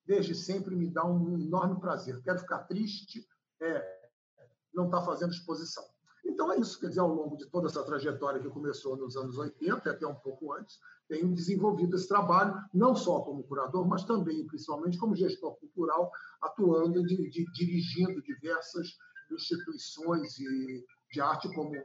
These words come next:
começando o Parque Lage, depois o,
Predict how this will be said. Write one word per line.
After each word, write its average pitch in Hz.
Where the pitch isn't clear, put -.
começando 139
o -
Parque 143
Lage, 160
depois 151
o, 131